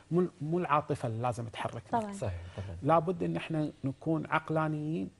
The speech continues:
Speaker 1: في قبولنا ورفضنا ل-، للقضايا. يعني، العفو، أنا أرجع إلى موضوع قديم جدًا،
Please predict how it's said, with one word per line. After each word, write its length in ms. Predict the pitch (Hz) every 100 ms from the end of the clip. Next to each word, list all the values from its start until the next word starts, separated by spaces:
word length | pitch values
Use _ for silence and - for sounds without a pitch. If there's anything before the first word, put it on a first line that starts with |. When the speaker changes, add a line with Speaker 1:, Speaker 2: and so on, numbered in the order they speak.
| - -
Speaker 1:
في 120 | 151
قبولنا 480 | 151 151 165 185 160
ورفضنا 420 | 156 156 147 123
ل-، 160 | 117 117 -
للقضايا. 680 | 123 117 - 110 113 120 123 -
يعني، 280 | 156 147 143 -
العفو، 360 | 156 139 - - -
أنا 300 | 160 160 160
أرجع 300 | 147 160 143
إلى 240 | 151 139 131
موضوع 400 | 131 131 156 156 - _ -
قديم 340 | 143 135 151 117
جدًا، 300 | 135 107